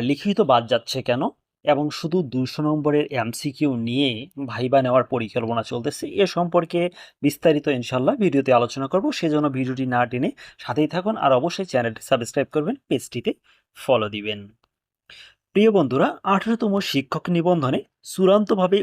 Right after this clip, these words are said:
উত্তীর্ণ ষষ্ঠ গণবিজ্ঞপ্তিতে সুপারিশ বঞ্চিত সনদধারীদের শূন্য পদে যুক্ত করে দ্রুত সময়ের মধ্যে বিশেষ গণবিজ্ঞপ্তি প্রকাশের দাবি জানিয়েছেন ষষ্ঠ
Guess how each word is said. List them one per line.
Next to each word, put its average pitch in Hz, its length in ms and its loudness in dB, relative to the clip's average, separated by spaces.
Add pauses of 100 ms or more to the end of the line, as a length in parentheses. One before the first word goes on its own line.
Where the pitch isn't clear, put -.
উত্তীর্ণ 160 480 -2 (220)
ষষ্ঠ - 340 -2 (160)
গণবিজ্ঞপ্তিতে 160 800 -2 (420)
সুপারিশ 202 480 0 (120)
বঞ্চিত 139 420 0 (380)
সনদধারীদের 175 880 0
শূন্য 147 440 -2
পদে 151 300 4
যুক্ত 175 380 -2
করে 170 200 6 (160)
দ্রুত 170 280 -2
সময়ের 123 420 0
মধ্যে 117 360 -4 (420)
বিশেষ 190 340 0 (120)
গণবিজ্ঞপ্তি 151 840 0 (140)
প্রকাশের 147 600 0
দাবি 143 220 4
জানিয়েছেন 120 560 0 (320)
ষষ্ঠ - 320 -2